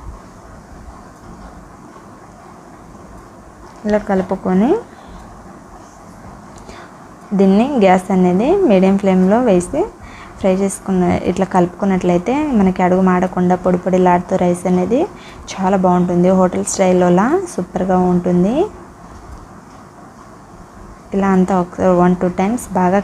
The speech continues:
కలుపుకొని తీసుకోవాలి. ఇలా కలుపుకొని స్టవ్ ఆఫ్ చేసి ఒక సర్వింగ్ బౌల్ తీసుకొని సర్వ్ ఆఫ్ చేసుకుంటే వేడివేడి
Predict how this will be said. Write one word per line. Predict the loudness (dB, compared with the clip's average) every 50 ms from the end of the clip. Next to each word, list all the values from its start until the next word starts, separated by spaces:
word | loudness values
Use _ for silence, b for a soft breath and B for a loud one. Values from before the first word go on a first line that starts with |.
| 0
కలుపుకొని | 0 -2 -2 -2 -6 -6 -4 -4 -4 -4 -2 -4
తీసుకోవాలి. | -4 -6 -6 -6 -4 -2 0 0 0 0 2 0 0 0 0
ఇలా | -2 -2 -2 -2 -4
కలుపుకొని | -4 -4 -6 -6 -4 -4 -4 -4 -2
స్టవ్ | -2 0 0 2 0
ఆఫ్ | -2 -2 -4 -6
చేసి | -6 -6 -4 -2 -2 -2 -2 B B B B B B -8
ఒక | -2 -2 -2 -2 2
సర్వింగ్ | 2 2 4 2 2 2 2 2
బౌల్ | 4 4 4 2 0
తీసుకొని | -2 -4 -6 -4 -2 -2 -2 -2 -2
సర్వ్ | 0 2 2 0
ఆఫ్ | 0 -2 -4 -6
చేసుకుంటే | -4 -4 -6 -6 -4 -4 -4 0 0 0 0 2 2
వేడివేడి | 2 2 2 2 2 2 2 2 2 2 0